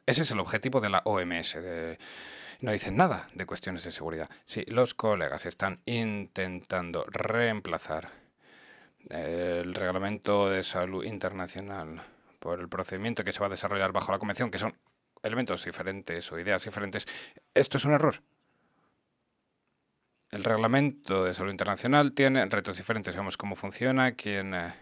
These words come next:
solicita asistencia y cómo brindar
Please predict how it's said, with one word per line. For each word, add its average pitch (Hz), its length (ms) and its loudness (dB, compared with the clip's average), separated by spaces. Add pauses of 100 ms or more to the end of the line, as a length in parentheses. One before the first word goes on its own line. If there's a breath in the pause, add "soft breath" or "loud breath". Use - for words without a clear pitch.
(1200 loud breath)
solicita 87 580 -6
asistencia 107 800 -4 (680 loud breath)
y 123 200 -2 (100)
cómo 131 460 4
brindar 98 520 0